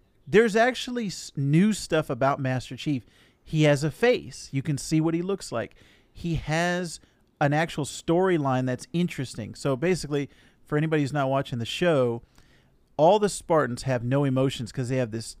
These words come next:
inhibitor chip in their spine. Master Ch-, 'cause that's supposed to make him a better killer.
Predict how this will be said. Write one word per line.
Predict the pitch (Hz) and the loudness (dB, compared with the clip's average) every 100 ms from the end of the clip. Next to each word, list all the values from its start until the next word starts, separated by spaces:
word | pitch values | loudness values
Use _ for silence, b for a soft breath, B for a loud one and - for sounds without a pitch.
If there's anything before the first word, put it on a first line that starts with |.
| - | -6
inhibitor | 131 113 170 143 113 | -2 0 0 0 -4
chip | - - - - | -4 -2 -4 -6
in | - 120 | -4 -4
their | 110 | -4
spine. | - 165 147 104 92 - b b b b _ - | -4 -2 -2 -2 -6 -14 b b b b _ -10
Master | 147 165 - 156 | -4 -2 -2 -6
Ch-, | - | 0
'cause | 156 | 2
that's | 143 | 2
supposed | - 127 | 0 -2
to | |
make | 143 | -2
him | 143 | -4
a | 131 | -4
better | 123 123 | 0 0
killer. | 120 - 123 104 | -2 -4 -4 -4